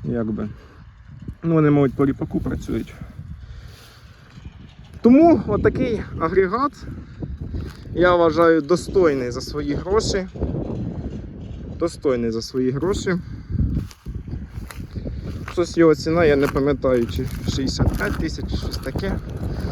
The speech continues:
Я не углублявся. Ну, дискова борона із категорії не тих, що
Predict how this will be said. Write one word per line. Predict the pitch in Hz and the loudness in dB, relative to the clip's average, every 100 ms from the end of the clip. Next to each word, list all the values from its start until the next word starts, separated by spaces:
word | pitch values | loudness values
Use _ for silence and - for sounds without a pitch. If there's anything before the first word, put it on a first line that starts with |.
| - - - - | -2 0 0 0
Я | 139 | -2
не | 135 131 | -2 -2
углублявся. | 135 135 143 165 180 165 - 131 - - - - - - - - - - - - - - - - - - - - - - - - - - - - - - - - - | 0 0 2 6 6 6 -2 -6 -8 -20 -18 -18 -16 -16 -16 -10 -8 -6 -4 -6 -6 -12 -16 -12 -12 -12 -10 -10 -10 -12 -12 -12 -16 -20 -20 -20 -20 -18 -18 -20 2
Ну, | 196 | 4
дискова | 202 208 - 196 | 6 4 4 4
борона | 185 185 190 208 208 | 6 6 6 6 4
із | 165 160 | 2 0
категорії | 175 170 175 170 190 175 160 156 - - - - - - - - - - | 0 2 4 6 8 8 6 4 2 2 4 4 4 0 -6 -8 -8 -4
не | 180 | -6
тих, | 180 190 147 | 2 2 2
що | - 156 143 131 | -2 0 2 2